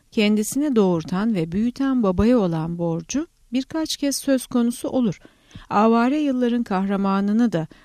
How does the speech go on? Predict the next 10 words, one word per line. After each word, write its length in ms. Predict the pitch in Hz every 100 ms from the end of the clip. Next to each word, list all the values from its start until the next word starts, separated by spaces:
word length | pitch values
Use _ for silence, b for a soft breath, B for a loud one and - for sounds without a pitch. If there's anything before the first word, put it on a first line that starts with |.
| b
aynı 320 | - 294 240 185
sorun 420 | - 175 165 147 _ -
rahatsız 460 | 156 165 - 175
etmişti. 600 | 156 - - - - 202 - _ _ _ _ -
Çünkü 280 | - 370 -
o 200 | - 330
da 180 | 262 262 b b _
kendine 420 | 214 220 240 277
muhtaç 580 | 269 220 - 285 302 -
babayı, 460 | 170 175 185 269